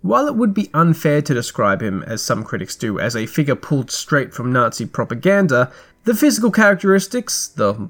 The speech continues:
long nose, beady eyes, pinstripe suit, and fat cigar, are all at least present.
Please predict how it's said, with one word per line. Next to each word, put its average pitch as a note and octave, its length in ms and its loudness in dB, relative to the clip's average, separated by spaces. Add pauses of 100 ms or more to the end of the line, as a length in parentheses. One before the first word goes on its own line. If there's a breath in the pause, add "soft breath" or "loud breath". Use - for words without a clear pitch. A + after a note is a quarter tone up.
long B2 320 2
nose, B2 360 2
beady B2 420 0
eyes, A2+ 340 2
pinstripe - 640 -2
suit, B2+ 280 -4
and A2 180 -8
fat B2 240 -2
cigar, A#2+ 480 0 (260 loud breath)
are E3 140 2
all E3+ 260 4
at C3 120 0
least B2 320 -2
present. F2+ 540 -4